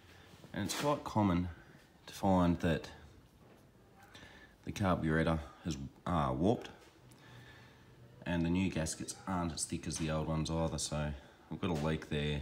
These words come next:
and that's causing problems with mixture. A bit unfortunate, and I do think, looks like we've got a bit of a crack in this joint in the fuel tank here.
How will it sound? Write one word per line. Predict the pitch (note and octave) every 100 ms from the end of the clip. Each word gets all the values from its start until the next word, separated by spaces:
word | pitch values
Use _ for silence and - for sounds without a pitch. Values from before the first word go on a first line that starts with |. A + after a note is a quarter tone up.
| D2
and | D#2+
that's | D2 -
causing | - D2 C#2+ D2+ C#2+ C2 -
problems | - D2 D2 C#2+ C2+
with | C2
mixture. | D#2 - - D#2 D#2 - - - - - - - - - - - - - -
A | - -
bit | A#2+
unfortunate, | F#2 - G2+ - B2+ - F#2 - - -
and | F#2
I | E2 -
do | G#2+ B2
think, | A2+ A2+ G2+ - - - - - - - - - - - - - - -
looks | G2 G2
like | G2 E2 - - -
we've | E2+
got | E2+
a |
bit | D#2 E2
of | D#2+
a |
crack | - - E2 -
in | E2+
this | D#2
joint | - E2 D#2+
in | D2+
the |
fuel | D2 - D#2
tank | F#2 D#2
here. | - - D#2 D#2